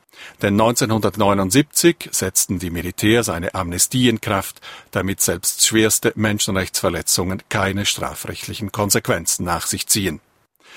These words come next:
Es gehe nicht, dass das Verschwindenlassen von Menschen mit Amnestien geschützt werde, betonen die Vereinten Nationen. Es gehe doch, sagte Brasiliens oberstes Gericht erst vor zwei Jahren.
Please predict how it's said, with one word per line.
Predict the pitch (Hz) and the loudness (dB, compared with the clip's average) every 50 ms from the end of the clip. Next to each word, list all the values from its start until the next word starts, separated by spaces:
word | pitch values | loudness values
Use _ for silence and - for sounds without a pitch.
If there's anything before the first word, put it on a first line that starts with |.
| - - - - | -20 -20 -14 -6
Es | 104 101 - - | -2 0 0 4
gehe | 120 117 117 117 | 4 4 6 6
nicht, | 113 123 165 170 - - - - - - | 6 4 2 2 -2 -6 -8 -6 -2 -2
dass | 95 90 - | 0 0 0
das | - 95 - | 0 0 0
Verschwindenlassen | - - 107 - - 120 120 151 156 - 147 127 110 104 104 - - - 104 | 0 0 2 2 4 2 2 2 0 -2 0 2 2 2 2 0 -2 -2 -4
von | - - 92 87 87 | -4 -4 -4 -2 0
Menschen | 92 95 104 117 - - - 113 - - - _ | 0 2 2 2 2 2 0 0 -2 -2 -8 _
mit | - - 107 - - | -2 -2 -2 -2 -2
Amnestien | 104 92 90 98 113 - - - 147 135 127 107 90 | -4 -4 -2 0 0 0 0 0 2 2 2 2 0
geschützt | - 92 - 110 90 - - - - 113 | -2 -2 0 0 2 2 2 2 4 4
werde, | 104 98 92 92 82 - - - _ - | 4 4 4 2 -2 -6 -10 -14 _ -4
betonen | 107 - - 110 98 98 101 101 98 | -4 0 2 2 2 2 0 -2 -2
die | 107 101 | -2 0
Vereinten | - 127 - 98 85 82 - - _ - 107 | 0 0 0 0 -4 -6 -8 -10 _ -6 -4
Nationen. | 95 95 98 - - - - 113 104 101 90 80 80 95 _ _ _ _ _ _ _ - - - - - - | -2 -2 -2 0 2 4 4 6 4 4 2 0 -4 -10 _ _ _ _ _ _ _ -20 -20 -20 -20 -20 -12
Es | - - - - - | -6 -2 0 0 4
gehe | 120 120 131 147 | 4 6 6 6
doch, | - 156 117 - - - _ - | 6 4 4 2 0 -8 _ -8
sagte | - 104 90 - - - - - | -4 -2 -2 -2 -2 -4 -6 -2
Brasiliens | 107 95 82 104 110 110 110 104 95 - - | 0 0 2 2 2 2 2 2 0 2 2
oberstes | 117 120 117 120 110 - 107 90 - - | 2 2 4 4 2 0 2 0 0 0
Gericht | 101 92 101 107 - - - - 95 | 0 0 0 0 -2 -4 -10 -8 -8
erst | 87 85 85 - - | -6 -4 -4 -4 -4
vor | - 101 92 | -2 -2 0
zwei | - - 104 98 104 | 2 2 2 4 4
Jahren. | 110 110 104 101 101 92 82 78 | 4 4 4 2 2 0 -2 -6